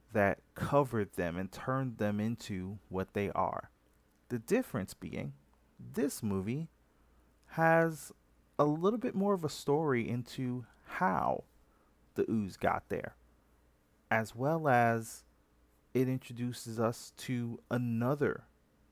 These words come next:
group of ooze covered mutants, which I actually like.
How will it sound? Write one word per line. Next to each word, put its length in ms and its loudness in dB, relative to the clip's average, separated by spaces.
group 440 -4
of 460 0
ooze 760 0
covered 640 0
mutants, 760 -6
which 340 -2
I 220 4
actually 520 -2
like. 520 -8